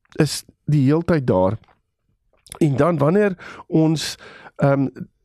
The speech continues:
besluite moet maak, dan maak ons besluite sonder om regtig iets te bespreek.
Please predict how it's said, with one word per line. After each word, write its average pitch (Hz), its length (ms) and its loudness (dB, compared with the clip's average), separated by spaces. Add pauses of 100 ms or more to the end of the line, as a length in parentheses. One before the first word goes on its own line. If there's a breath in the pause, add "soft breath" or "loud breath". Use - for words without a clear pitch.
(240)
besluite 190 520 0
moet 143 240 -2
maak, 113 380 0 (360 loud breath)
dan 147 300 0
maak 135 340 2
ons 220 200 0
besluite 147 580 0
sonder 175 400 0
om 147 200 2
regtig 120 360 2
iets - 220 -8
te 120 140 -4
bespreek. - 640 -2